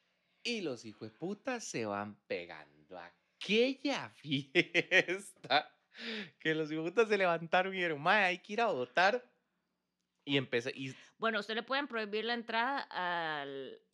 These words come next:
Speaker 1: Ah,
Speaker 2: a
Speaker 1: sí.
Speaker 2: las urnas si
Speaker 1: <laughs>
Speaker 2: usted
Speaker 1: Por, por
Speaker 2: está
Speaker 1: eso, sí,
Speaker 2: en,
Speaker 1: sí.
Speaker 2: bajo la influencia, ¿verdad?
Speaker 1: Estos
Speaker 2: Solo para
Speaker 1: maes,
Speaker 2: que sepan, no lo hagan.
Speaker 1: <laughs> estos maes se levantan y empiezan a tomar guaro desde el minuto uno, ¿verdad? Porque hay que ir a votar y es la fiesta política.
Speaker 2: Hay que ir a votar.
Speaker 1: <laughs>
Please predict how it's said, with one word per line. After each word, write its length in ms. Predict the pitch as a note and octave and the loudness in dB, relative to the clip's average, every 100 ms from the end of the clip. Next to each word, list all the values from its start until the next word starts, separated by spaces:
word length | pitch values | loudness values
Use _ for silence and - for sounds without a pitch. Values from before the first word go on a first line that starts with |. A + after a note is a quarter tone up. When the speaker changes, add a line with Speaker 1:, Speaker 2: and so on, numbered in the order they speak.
| _ | _
Speaker 1:
Ah, 80 | - | -8
Speaker 2:
a 80 | D#3+ | -4
Speaker 1:
sí. 60 | |
Speaker 2:
las 420 | D#3+ D#3 D#3 D3+ | -2 -2 -2 -4
urnas 380 | F3 G3 A3+ C4 | -4 -4 -2 -4
si 100 | - | -4
Speaker 1:
<laughs> 20 | |
Speaker 2:
usted 180 | C3 E3+ E3 | -8 -6 -2
Speaker 1:
Por, 140 | A#2+ | 0
por 60 | F#3 | 2
Speaker 2:
está 160 | F3+ | 4
Speaker 1:
eso, 200 | F#3 C#3+ | 6 4
sí, 200 | - B2+ | 0 -2
Speaker 2:
en, 60 | D#3+ | 0
Speaker 1:
sí. 120 | D3 | 0
Speaker 2:
bajo 200 | D3+ D#3 | 0 -4
la 100 | D3+ | -6
influencia, 360 | D3+ E3 D3+ B2+ | -8 -6 -8 -8
¿verdad? 220 | A#2 A#2 - - | -12 -16 -18 -6
Speaker 1:
Estos 280 | D#3+ - G#3+ | -4 -2 4
Speaker 2:
Solo 120 | G3 | 8
para 20 | |
Speaker 1:
maes, 140 | A3 A#3 | 10 8
Speaker 2:
que 80 | G3+ | 6
sepan, 220 | G3 E3 | -2 0
no 80 | E3 | 2
lo 100 | E3 | 2
hagan. 240 | D#3+ C#3 | 0 -4
Speaker 1:
<laughs> 280 | F3+ F#3+ - | -6 -8 0
estos 280 | D#3 - F#3+ | 0 0 2
maes 280 | F#3+ F#3 F#3+ | 6 6 4
se 100 | E3+ | 2
levantan 560 | B2+ A#2+ C#3+ D#3 D3+ | 4 2 0 -4 -4
y 60 | C3 | -6
empiezan 680 | F#2+ - D#3 D3 D3 D#3+ D#3+ | -14 -16 -4 -2 0 0 -2
a 120 | D#3 | -4
tomar 400 | A#2 A2+ C3 B2 | -4 0 -2 -2
guaro 600 | C3+ C#3+ C3+ C#3 D#3+ E3 - - - | 0 2 4 4 4 0 -4 -16 0
desde 220 | C3+ B2+ | 0 2
el 80 | B2 | -2
minuto 520 | B2 B2 C#3 C#3 E3 | -2 -4 -4 0 2
uno, 340 | C3 B2+ E3 | 4 4 4
¿verdad? 300 | D#3+ A2+ D3 | 2 4 2
Porque 220 | C#3 A2 A2+ | 0 0 0
hay 80 | |
que 120 | A2+ D3 | 2 2
ir 60 | |
a 40 | E3 | 2
votar 340 | B2 C3+ D3 | 4 4 4
y 80 | C#3 | 4
es 60 | |
la 160 | C#3 D#3 | 4 2
fiesta 420 | C#3 C#3 - D3 | 2 -2 -2 -6
política. 240 | - A#2 D3+ | -4 -2 -2
Speaker 2:
Hay 40 | |
que 280 | - F#3+ F#3 | -2 -2 0
ir 60 | F#3 | 2
a 60 | |
votar. 420 | G#3+ A3 E3 D3 | 0 -2 -6 -6
Speaker 1:
<laughs> 920 | C#3+ - G3+ - G#3 - G3+ G3 - | -10 0 2 4 4 4 2 0 -8